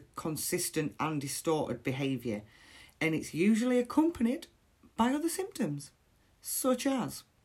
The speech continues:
acting without consideration to consequences, consciously ignoring a fact or reality,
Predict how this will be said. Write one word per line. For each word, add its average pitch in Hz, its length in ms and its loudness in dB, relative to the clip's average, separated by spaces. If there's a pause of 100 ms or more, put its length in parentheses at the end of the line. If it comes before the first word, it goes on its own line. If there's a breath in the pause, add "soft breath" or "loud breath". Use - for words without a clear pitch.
(1200 loud breath)
acting 185 580 0
without 160 460 0 (100)
consideration 175 1120 0 (340)
to 156 220 2
consequences, 147 1040 -2 (1400 soft breath)
consciously 220 920 2
ignoring 170 680 0
a 151 60 -4
fact - 520 -6
or 147 200 0
reality, 143 600 -2